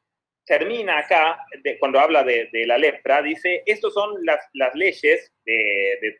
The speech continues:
de, de Sara, de, de, de la lepra para Am Israel, para que no mueran en esta parashá". Y ahí se refiere para que no pase con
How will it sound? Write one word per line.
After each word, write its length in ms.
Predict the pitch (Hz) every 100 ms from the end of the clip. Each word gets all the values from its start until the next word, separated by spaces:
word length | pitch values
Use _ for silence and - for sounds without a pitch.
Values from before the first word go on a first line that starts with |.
| _
de, 160 | 113 101 95 95 92 92 90 90 87 -
de 100 | 104
Sara, 420 | - 123 139 139 -
de, 140 | 110 - -
de, 180 | 113
de 180 | 110 110
la 140 | 110 127
lepra 460 | 147 139 143 160 -
para 220 | 123 123
Am 80 | 127
Israel, 400 | 127 151 165 _ _
para 240 | 156 160 156
que 140 | 160
no 160 | 180 202
mueran 480 | 202 175 117 104 - _ _ -
en 180 | 123 139
esta 220 | 139 135
parashá". 380 | 127 123 123 117
Y 100 | 127
ahí 180 | 202 -
se 100 | 208
refiere 540 | 185 180 214 180 185
para 200 | 175 151
que 100 | 156
no 140 | 175
pase 360 | 190 196 220 208
con 200 | 175 175